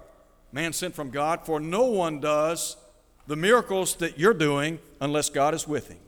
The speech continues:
And here's what Jesus said, "Except a man be born again, he cannot see the kingdom of God." Nicodemus thought Jesus was talking about a physical birth.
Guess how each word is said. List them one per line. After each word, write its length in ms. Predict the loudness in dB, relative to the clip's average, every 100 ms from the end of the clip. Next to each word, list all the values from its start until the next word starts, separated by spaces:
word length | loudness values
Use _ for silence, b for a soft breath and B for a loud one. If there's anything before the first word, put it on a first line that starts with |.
| -20 -20 -20 -20 _ _ _ _ _ _ -12
And 80 | -2
here's 180 | 2 10
what 140 | 10
Jesus 420 | 10 2 -2 -4
said, 360 | -4 -4 -6 -10 _ _ -20 -20 -20 _ _ _ _ _ _ _
"Except 460 | -6 -2 2 2 2
a 60 |
man 200 | 0 -2
be 100 | -2
born 260 | -2 -2 -2
again, 600 | -4 -4 -4 -4 -8 -12 _ _ _ _ _ _ _ _ _
he 60 | -10
cannot 220 | -6 -4
see 160 | -4
the 100 | -6
kingdom 300 | -8 -10 -8
of 120 | -8 -4
God." 260 | -2 -2 B B
Nicodemus 720 | -2 0 0 0 0 0 2
thought 240 | 4 4
Jesus 420 | 2 -2 -2 -4 -4
was 120 | 0
talking 360 | 2 2 0
about 340 | 0 2 0 0
a 60 |
physical 500 | -2 2 2 2 0
birth. 540 | 4 6 6 2 -10